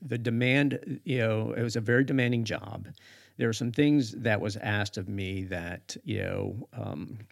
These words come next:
I wasn't really happy with. You know, I started out with a department of maybe about a dozen people, and by the time,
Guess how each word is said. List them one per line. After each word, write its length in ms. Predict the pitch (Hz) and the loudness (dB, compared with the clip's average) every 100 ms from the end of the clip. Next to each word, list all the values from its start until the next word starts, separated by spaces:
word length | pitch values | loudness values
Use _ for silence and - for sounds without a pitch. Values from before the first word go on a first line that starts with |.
| _ - | _ -2
I 80 | 127 | 4
wasn't 460 | 135 151 143 127 120 | 8 8 8 4 2
really 500 | 120 113 110 107 104 _ _ _ _ | 2 2 0 -2 -6 _ _ _ _
happy 400 | - 101 95 95 | -6 -6 -4 -8
with. 380 | 90 - - - _ - - _ | -10 -12 -16 -20 _ -20 -20 _
You 120 | 131 | -6
know, 80 | 98 | -2
I 60 | 104 | -2
started 400 | - 120 113 113 | -2 0 0 0
out 320 | 110 104 - | 0 -2 -4
with 180 | 120 101 | -6 -4
a 40 | |
department 520 | 98 101 107 101 101 | -6 -6 -6 -4 -4
of 60 | 90 | -4
maybe 220 | 110 104 | -2 -2
about 240 | 95 95 85 | -2 -4 -6
a 60 | |
dozen 440 | 90 101 101 101 101 | -6 -2 -2 -2 -6
people, 380 | - 104 101 | -4 -4 -4
and 80 | 95 | -6
by 160 | 95 92 | -6 -6
the 60 | |
time, 500 | - - 104 101 101 | -6 -4 -4 -4 -6